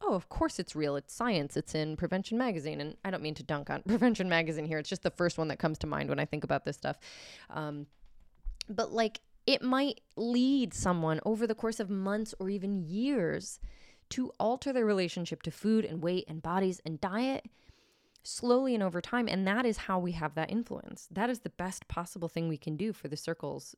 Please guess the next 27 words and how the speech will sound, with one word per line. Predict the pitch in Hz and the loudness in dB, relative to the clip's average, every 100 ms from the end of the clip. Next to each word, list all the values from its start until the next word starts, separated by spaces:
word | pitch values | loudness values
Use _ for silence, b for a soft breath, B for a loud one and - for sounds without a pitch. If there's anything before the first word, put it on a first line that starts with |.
| - | -10
that | 156 | -8
we | 147 147 139 - | -4 -4 -4 -4
roll | 170 330 | -2 -2
in | 160 - 156 b b b b b b b b _ | -4 -6 -14 b b b b b b b b _
and | 226 285 | -4 -2
for | 349 | -2
the | 294 | 0
world. | 311 494 - - | 0 0 -2 -4
You | 196 | 0
know, | 220 | 0
if | 214 | 0
we | - | -2
all | - 220 | 2 2
did | 247 233 | 2 0
this | 220 - | 0 -2
in | 196 | -2
our | 190 | -2
circles, | - 269 - 127 - - | -2 -2 -2 -6 -6 -12
we | 175 170 202 | -10 -6 -4
would | 185 185 170 - _ - | -2 -4 -6 -10 _ -16
stand | - - 226 214 | -12 -2 0 0
a | |
chance | 160 240 277 165 180 | -2 -2 -2 -2 -2
at | - | -2
actually | 156 185 - 165 160 143 156 - _ _ - | -4 -6 -6 -2 -2 -2 -4 -10 _ _ -8
improving | 151 294 240 160 | -4 -2 -2 -4
things. | 143 147 | -6 -6